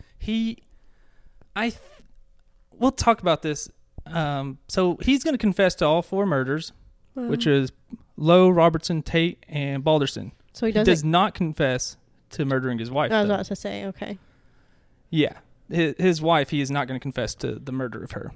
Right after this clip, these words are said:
Speaker 2: Okay.
Speaker 1: So first he's tried in Mississippi.
Speaker 2: Okay.
Speaker 1: And at this time, Peggy Lowe had, they actually had not found her body.
Speaker 2: Oh, really?
Speaker 1: 'Cause it was, he drove her off to Alabama.
Speaker 2: Oh, that's true.
Speaker 1: Yeah.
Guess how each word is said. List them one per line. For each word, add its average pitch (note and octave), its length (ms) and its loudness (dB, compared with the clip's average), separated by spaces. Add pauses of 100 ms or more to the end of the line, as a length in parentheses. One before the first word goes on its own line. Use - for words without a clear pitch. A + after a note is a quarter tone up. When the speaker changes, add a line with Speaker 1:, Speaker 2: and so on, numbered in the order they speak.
Speaker 2:
Okay. G#3 360 -6 (420)
Speaker 1:
So C3 240 4
first B3+ 340 4
he's G3+ 180 0
tried E3+ 320 2
in C#3+ 120 0
Mississippi. - 640 -6 (360)
Speaker 2:
Okay. G3+ 200 -4 (340)
Speaker 1:
And C#3+ 380 2
at E3+ 140 2
this A#3+ 120 2
time, E3+ 260 2
Peggy F#3 280 4
Lowe D3 320 6
had, C#3 280 -4
they D3 180 -2
actually E3 220 -4
had C3 80 -4
not D3 220 -4
found C3 220 -4
her A#2+ 100 -8
body. A#2 380 -8 (540)
Speaker 2:
Oh, A3 220 6
really? G3 460 2
Speaker 1:
'Cause E3+ 180 4
it D#3+ 80 2
was, D#3+ 300 2 (220)
he E3+ 140 -8
drove C#3 300 -2
her C#3 100 0
off C#3+ 100 0
to C3+ 80 -2
Alabama. C3+ 580 -2 (280)
Speaker 2:
Oh, G#3+ 100 0
that's G#3+ 240 -6
true. A#3 460 2
Speaker 1:
Yeah. C#3+ 220 -2